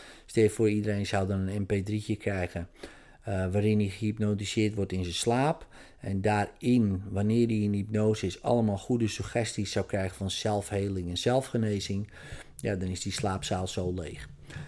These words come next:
Nou, dat zijn de vier staten. Eh, hoe dieper je gaat, hoe lager de breinactiviteit. Dus in de diepe hypnose heb je de theta-staat van vier tot zeven hertz. Eh, en diep de-, theta, misschien wel delta.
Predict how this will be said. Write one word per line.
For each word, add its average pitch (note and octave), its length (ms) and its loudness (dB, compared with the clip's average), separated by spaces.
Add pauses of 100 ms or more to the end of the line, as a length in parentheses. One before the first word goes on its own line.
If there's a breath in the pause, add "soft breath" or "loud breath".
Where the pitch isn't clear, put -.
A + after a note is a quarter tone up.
(340 loud breath)
Nou, - 180 -4
dat D3 200 8
zijn D#3+ 220 6
de C#3+ 60 6
vier D3+ 320 6
staten. E3+ 800 4 (1000)
Eh, B2 160 4
hoe B2 180 8
dieper D#3 320 4
je C#3 120 6
gaat, B2 380 2
hoe A#2+ 120 2
lager A2+ 360 4
de G2 80 2
breinactiviteit. G#2+ 1000 0
Dus - 220 -6
in F2+ 100 -2
de F2 140 -4
diepe A#2 240 -4
hypnose G2 440 0
heb - 80 -12
je F2 80 -4
de E2+ 180 -6
theta-staat F#2+ 920 -4
van F2 100 -12
vier G2 260 -2
tot F2+ 120 -4
zeven F2 360 -4
hertz. F2+ 320 -10 (600 loud breath)
Eh, F#2 300 -2
en F#2+ 120 -2
diep G#2 300 -4
de-, F#2+ 300 0 (180)
theta, F#2 440 0
misschien F#2 300 0
wel F#2 240 -2
delta. G#2 680 2